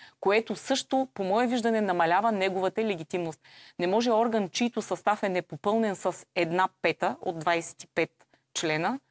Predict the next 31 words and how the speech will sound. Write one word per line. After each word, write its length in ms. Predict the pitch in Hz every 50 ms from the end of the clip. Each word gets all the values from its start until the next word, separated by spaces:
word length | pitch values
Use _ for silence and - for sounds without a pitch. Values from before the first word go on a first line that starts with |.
| _ _ _ _
пет 160 | - 170 170 165
души 200 | 196 190 - 220
представляват 540 | - 190 190 - 175 180 185 185 185 -
една 220 | - 160 165 165 160
пета, 320 | - - 185 196 - 302 - - - - - _ _ _ _ _ _ _
та 240 | - 185 180 180 - - _ _
орган 280 | 220 226 269 262 269 254
с 180 | - 220 202
непопълнен 680 | - 208 - - - - 240 262 262 254 233 214 196 - _
състав 420 | - - 185 - - 208 208 -
от 140 | 190 - -
една 240 | 165 151 165 180 202 -
пета 300 | - 247 262 - 262 277 226
да 140 | 185 160 170
избира 380 | 170 156 156 156 160 214 247 240 247
главен, 460 | 202 170 165 185 185 190 190 190 220 - _ _ _ _
а, 180 | - 175 175 165
прокурор. 440 | - 175 - - 175 190 214 254 254 - - - - - - _ -
И 60 | 202
аз 120 | 214 220 -
не 60 | 202
мога 200 | 196 220 240 269
да 220 | 214 220 214 196
споделя 380 | 185 - - 196 180 185 202 202
мотивите, 400 | 196 175 - - 196 196 - 185
които 200 | - 190 - - _
тук 120 | - 185
бяха 260 | 165 180 185 - -
изложени 500 | 175 160 175 180 190 185 196 185 180 170
в, 180 | 165 175 175 165 - -
а, 240 | 185 170 160 156 156